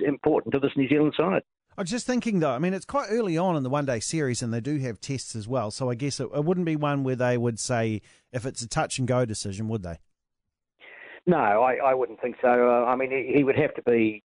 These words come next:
Speaker 1: a hundred percent in their eyes, and, and I don't think that they would play him a part, partially, uh, fit or,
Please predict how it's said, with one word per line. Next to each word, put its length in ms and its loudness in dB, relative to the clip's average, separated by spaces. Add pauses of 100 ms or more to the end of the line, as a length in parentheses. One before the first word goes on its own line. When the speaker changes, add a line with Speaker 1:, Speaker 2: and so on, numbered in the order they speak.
(120)
Speaker 1:
a 60 2
hundred 280 0
percent 300 0
in 100 -4
their 240 6
eyes, 260 4
and, 200 0
and 140 0
I 80 4
don't 280 0
think 140 -2
that 160 2
they 80 4
would 160 2
play 300 2
him 180 -2 (300)
a 80 2
part, 400 0 (600)
partially, 640 4
uh, 340 4 (120)
fit 180 4
or, 220 4